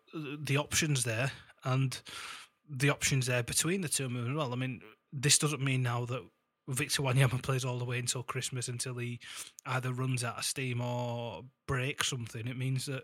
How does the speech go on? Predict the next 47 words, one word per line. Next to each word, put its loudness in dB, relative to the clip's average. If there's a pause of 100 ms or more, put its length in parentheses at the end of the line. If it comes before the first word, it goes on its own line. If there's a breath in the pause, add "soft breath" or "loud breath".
(120)
he, -6 (320)
if -12
he -2
plays -4
three -6
games -6
on -6
the -2
trot, -6
he -8
gets -6
a -6
rest. -6 (560 loud breath)
And 0
Eric -2
Dyer 0
comes 0
in -2
and 0
we -2
lose 0
absolutely -2
nothing -4
and -4
we 0
get -4
in -4
a 0
player -2
of -6
equal -4
quality, -4
if -6
not -6
better. -4 (640 loud breath)
Um, -2 (220)
and -2 (160)
there's, 4
<laughs> 0
there's 0
no 2
real 0
drop-off -2
there. -6 (420 loud breath)
We've 2
always 2
had -4